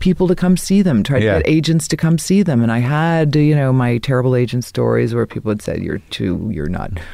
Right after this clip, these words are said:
Speaker 1: pretty, you're too tall, what are we gonna do with you?"
Speaker 2: Yeah.
Speaker 1: La-, aliens and lesbians and
Speaker 2: Yeah.
Speaker 1: all that kind of
Speaker 2: Right.
Speaker 1: stuff I had. And
Speaker 2: Aliens and lesbians, those of the options?
Speaker 1: Yep. That's
Speaker 2: Wow.
Speaker 1: apparently. And, um, and I just stuck it out. I just, um, you know, I, I,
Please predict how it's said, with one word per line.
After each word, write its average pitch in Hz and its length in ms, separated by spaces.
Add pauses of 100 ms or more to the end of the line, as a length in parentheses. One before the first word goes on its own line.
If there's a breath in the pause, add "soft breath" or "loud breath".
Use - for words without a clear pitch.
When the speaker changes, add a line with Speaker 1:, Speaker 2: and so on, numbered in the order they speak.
(100)
Speaker 1:
pretty, 165 240
you're 143 200
too - 180
tall, 147 540
what 117 100
are 110 40
we 110 100
gonna 104 160
do 151 120
with 151 160
you?" 147 240
Speaker 2:
Yeah. 101 200
Speaker 1:
La-, 123 120
aliens 120 540
and 113 80
lesbians 147 680
and 110 200
Speaker 2:
Yeah. 98 180
Speaker 1:
all 85 60
that - 220
kind 156 200
of 147 80
Speaker 2:
Right. 104 240
Speaker 1:
stuff 151 100
I 147 40
had. 147 280
And 117 100
Speaker 2:
Aliens 107 360
and 90 80
lesbians, 113 460
those 98 220
of 95 80
the 95 100
options? 143 460
Speaker 1:
Yep. 151 260 (160)
That's - 220
Speaker 2:
Wow. 123 200
Speaker 1:
apparently. 131 600
And, 131 260
um, 131 320 (680 loud breath)
and 151 160
I 175 120
just 190 220
stuck - 320
it 185 80
out. 202 320
I 147 140
just, 151 360
um, 147 680
you 151 100
know, 147 420
I, 143 200 (480)
I, 147 200